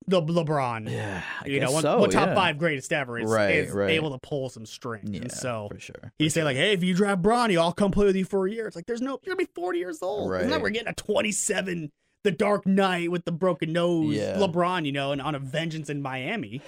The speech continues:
Speaker 2: Well, then Anthony Davis said the other day, "Well, you know, it's just injuries. If we weren't hurt, we would have had a better year." I think they would have had a better record, but I don't think it would have been, like, drastically higher, you know? Like, I, I mean
Speaker 1: I, I think it would have been.
Speaker 2: You
Speaker 1: I
Speaker 2: think
Speaker 1: thi-,
Speaker 2: so?
Speaker 1: I think they would have been a fifty-win team. Not, they wouldn't have won the West. They would have been top four.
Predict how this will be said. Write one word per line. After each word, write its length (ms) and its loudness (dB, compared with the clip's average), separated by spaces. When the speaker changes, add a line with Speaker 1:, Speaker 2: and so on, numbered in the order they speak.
Speaker 2:
Well, 80 -2
then 140 2
Anthony 380 2
Davis 320 2
said 140 2
the 100 4
other 140 4
day, 200 2
"Well, 300 0
you 100 -4
know, 160 2
it's 120 -4
just 120 -8
injuries. 640 0
If 140 -6
we 100 0
weren't 300 -2
hurt, 260 2
we 80 -2
would 140 0
have 80 4
had 60 2
a 40 -2
better 220 0
year." 220 0
I 60 2
think 140 -2
they 60 4
would 100 6
have 100 6
had 60 2
a 20 -2
better 180 2
record, 380 0
but 280 0
I 80 0
don't 120 0
think 160 -4
it 80 2
would 140 2
have 60 0
been, 140 -4
like, 180 -6
drastically 640 -2
higher, 520 -4
you 140 -2
know? 240 0
Like, 320 -2
I, 140 -4
I 80 -4
mean 140 0
Speaker 1:
I, 100 6
I 40 4
think 200 2
it 80 0
would 140 -2
have 80 -10
been. 180 -12
Speaker 2:
You 100 0
Speaker 1:
I 60 4
Speaker 2:
think 140 4
Speaker 1:
thi-, 40 4
Speaker 2:
so? 80 4
Speaker 1:
I 160 2
think 160 0
they 80 2
would 120 0
have 60 -2
been 80 -4
a 60 -6
fifty-win 500 -6
team. 300 -18
Not, 320 0
they 120 0
wouldn't 220 2
have 80 0
won 140 0
the 60 -4
West. 320 -4
They 80 -6
would 60 -4
have 60 -4
been 120 -4
top 260 -8
four. 320 -12